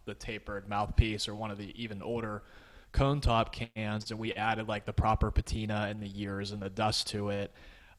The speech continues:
uh, I don't, I don't know if anybody would be able to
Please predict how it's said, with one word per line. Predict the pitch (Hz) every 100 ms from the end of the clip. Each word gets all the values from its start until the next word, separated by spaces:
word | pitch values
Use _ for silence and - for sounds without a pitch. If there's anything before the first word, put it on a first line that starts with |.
| -
uh, | 113 107 107
I | 120
don't, | 135 147 143 -
I | 127
don't | 143
know | 143 143
if | 135
anybody | 131 127 123 123 117
would | 113
be | 113 113
able | 113 113
to | 120 107 104